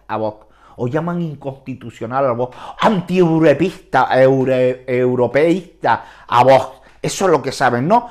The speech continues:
Poner calificativos sin ningún argumento, ¿no? Pues Vox va a hacer, quiere hacer que se cumpla la Constitución. ¿Que votarán en contra del P P? Sin la menor duda. ¿Que votarán en contra del psoe? Sin la menor duda. ¿Que se crearán nada más que los cincuenta y dos votos de Vox? Seguro. Pero tiempo al tiempo. Tiempo al tiempo.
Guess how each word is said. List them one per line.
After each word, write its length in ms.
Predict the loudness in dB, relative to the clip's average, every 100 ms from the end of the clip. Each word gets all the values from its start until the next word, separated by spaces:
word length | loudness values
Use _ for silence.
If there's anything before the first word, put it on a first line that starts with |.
| -10
Poner 220 | -2 -2 0
calificativos 760 | 0 0 0 0 0 -2 -2
sin 140 | -2 -4
ningún 320 | -2 -2 0
argumento, 640 | 0 0 -2 -4 -4 -8
¿no? 200 | -6 -10 -16 -10
Pues 160 | -8 -4
Vox 140 | -2
va 40 |
a 20 | -2
hacer, 360 | -6 -10 -12
quiere 340 | -2 0 0 -4
hacer 600 | -12 -4 -4 -4 -10 _ _
que 120 | -8
se 200 | -4 -6
cumpla 320 | -6 -4 0
la 80 | 0
Constitución. 440 | -2 -4 -2 -4
¿Que 100 | 0
votarán 380 | 2 4 4 2
en 100 | 0
contra 300 | 0 0 0
del 60 | 0
P 120 | 0
P? 200 | -2 -4
Sin 160 | -4 -4
la 60 | -4
menor 220 | -6 -6
duda. 260 | -6 -8
¿Que 80 | -2
votarán 360 | -2 2 0 0
en 60 |
contra 240 | -2 0 0
del 100 | 2
psoe? 260 | 4 2 2 -10
Sin 160 | -8 -4
la 40 |
menor 140 | -2 -4
duda. 100 | -8 -6
¿Que 100 | -2
se 140 | 0
crearán 240 | 4 4 4
nada 80 |
más 100 | 0
que 100 | 2
los 120 | 0 0
cincuenta 340 | -2 -2 2
y 40 |
dos 120 | 2 2
votos 240 | 0 0
de 60 | 0
Vox? 140 | -2
Seguro. 640 | -2 -2 0 0 -2 -6 -16 _ _
Pero 160 | -10 -8
tiempo 240 | -8 -8
al 80 | -12
tiempo. 360 | -16 -20 -20 -20 _ _ _ _ _ _ _
Tiempo 240 | 2 4 4
al 100 | 2
tiempo. 400 | -2 -4 -10